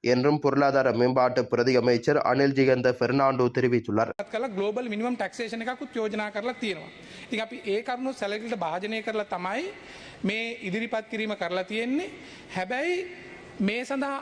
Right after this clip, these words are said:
Speaker 2: ආදායම් බදු ගෙවන, අපි කවුරුත් දන්නා මේ දැන් රට ගොඩ යන්න අපිට ආදායම් තියෙනවා නම් ඒ සීමාවන් යටතේ ගෙවන්නට ඕනේ. එතකොට ඒ පුද්ගලයාගේ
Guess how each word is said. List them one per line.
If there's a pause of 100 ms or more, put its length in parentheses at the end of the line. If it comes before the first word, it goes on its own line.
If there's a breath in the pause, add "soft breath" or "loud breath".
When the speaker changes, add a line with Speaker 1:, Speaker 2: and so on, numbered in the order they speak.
Speaker 2:
ආදායම්
බදු
ගෙවන,
අපි
කවුරුත්
දන්නා
මේ
දැන්
රට
ගොඩ
යන්න
අපිට
ආදායම් (340)
තියෙනවා
නම් (340 loud breath)
ඒ
සීමාවන්
යටතේ
ගෙවන්නට
ඕනේ. (360 loud breath)
එතකොට
ඒ
පුද්ගලයාගේ